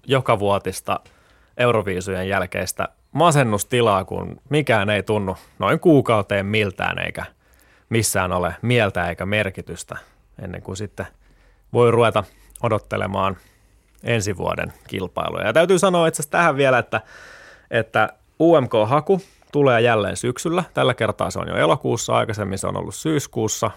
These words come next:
ja veikkaan, että tämän boomin pohjalta saatetaan nähdä melkoinen vyöry hakemuksia, koska – jos viimeistään nyt Euroviisut on taas hip ja cool.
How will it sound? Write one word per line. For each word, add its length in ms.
ja 160
veikkaan, 520
että 380
tämän 380
boomin 400
pohjalta 460
saatetaan 500
nähdä 260
melkoinen 600
vyöry 360
hakemuksia, 720
koska – 400
jos 280
viimeistään 760
nyt 560
Euroviisut 560
on 160
taas 300
hip 220
ja 140
cool. 560